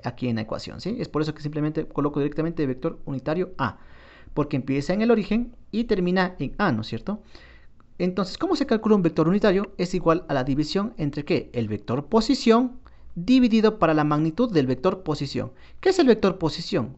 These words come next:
No es más que el punto final menos el punto inicial. El punto final es donde está la flecha, ¿no es cierto? Sería el punto A menos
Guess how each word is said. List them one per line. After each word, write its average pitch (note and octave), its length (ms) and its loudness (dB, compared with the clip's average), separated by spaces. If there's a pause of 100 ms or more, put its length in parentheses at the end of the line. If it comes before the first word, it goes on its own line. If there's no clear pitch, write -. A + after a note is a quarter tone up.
No D#3 80 -2
es D3 80 -2
más F#3 120 -2
que - 80 -6
el B2 60 -4
punto C3+ 320 -4
final G#3 320 0
menos C#3+ 240 0
el B2 120 -4
punto B2+ 260 -4
inicial. E3 380 -2 (420)
El E3+ 140 0
punto A3+ 280 6
final A#3+ 260 4
es G#3+ 60 6
donde C#3 160 2
está B2 160 -4
la B2+ 80 0
flecha, C#3+ 300 0
¿no A#2 60 -6
es - 40 -10
cierto? C#3+ 200 -6
Sería C3+ 200 -2
el C3+ 60 -6
punto F3+ 360 2
A A3 200 4 (320)
menos B3+ 400 4